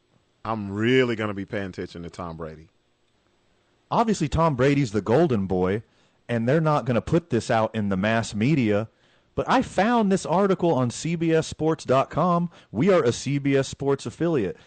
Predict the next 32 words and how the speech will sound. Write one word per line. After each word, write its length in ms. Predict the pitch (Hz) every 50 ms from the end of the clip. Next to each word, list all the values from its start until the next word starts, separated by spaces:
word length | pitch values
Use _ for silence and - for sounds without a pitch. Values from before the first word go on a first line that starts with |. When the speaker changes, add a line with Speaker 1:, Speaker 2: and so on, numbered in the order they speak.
| _ _ _
Speaker 2:
How 220 | - 156 175 196
did 100 | 180 143
I 100 | 110 107
miss 280 | 104 104 113 110 - -
this 160 | - 120 -
story? 580 | - - - 180 180 190 143 101 92 92 90 -
Speaker 1:
Yeah. 180 | 98 95 85 78 78 - _ _ _ _ _ - _ _ _ _ _ _
Speaker 2:
Uh, 220 | - 98 98 98 92
three, 380 | - - 107 110 123 120 120
a 60 | 123
little 200 | 113 120 120 123
over 160 | 123 117 117 113
three 300 | - - 120 131 131 127
years 280 | 127 135 151 160 120
ago. 380 | 101 87 82 85 71 64 65 - _ _ _ _ _ _ _ - - - _ _ -
Speaker 1:
Well, 180 | 131 123 - -
you 120 | 131 123
Speaker 2:
It 40 | 123
Speaker 1:
know 100 | 135 147
what? 100 | 151 - 139
Speaker 2:
blows 180 | 160 180 175 160
my 140 | 165 151 143
mind. 240 | 139 147 139 98 -
And 80 | 117 131
obviously, 380 | 143 185 226 220 - - 147
you 40 | 123
know, 160 | 113 101 98 -
Tom 240 | _ - 147 151 143 120
Brady's 280 | 113 113 113 107 92
the 80 | 95 101
golden 420 | 82 98 98 104 101 101 95 92
boy. 380 | 82 90 87 87 87 92 101